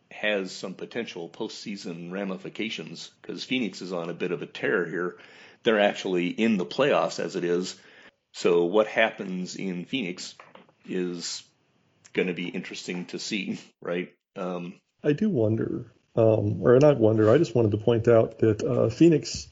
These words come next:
Speaker 2: uh, showed up, Marco showed up in the, uh, League Chatter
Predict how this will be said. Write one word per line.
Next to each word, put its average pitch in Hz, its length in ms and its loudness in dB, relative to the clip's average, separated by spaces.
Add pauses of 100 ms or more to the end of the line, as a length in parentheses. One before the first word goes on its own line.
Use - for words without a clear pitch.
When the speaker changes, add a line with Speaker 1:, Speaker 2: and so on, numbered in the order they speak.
(500)
Speaker 2:
uh, 123 240 6
showed 127 340 6
up, 127 300 4
Marco 139 300 8
showed 127 260 2
up 123 180 4
in 117 200 0
the, 113 320 6
uh, 110 40 4 (140)
League 139 240 2
Chatter 113 360 6